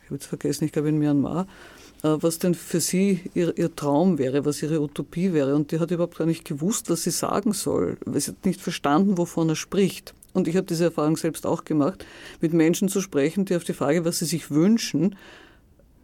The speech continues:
einfach nicht wissen, was, was das überhaupt ist, dass man sich was wünschen kann, weil ihre Situation so, so, äh, dramatisch eng ist, dass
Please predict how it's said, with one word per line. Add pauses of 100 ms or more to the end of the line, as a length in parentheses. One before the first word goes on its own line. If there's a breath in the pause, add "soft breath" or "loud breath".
(360)
einfach
nicht
wissen, (480)
was,
was
das
überhaupt
ist,
dass
man
sich
was
wünschen
kann, (480 loud breath)
weil
ihre
Situation
so, (140)
so, (180)
äh, (240)
dramatisch
eng
ist,
dass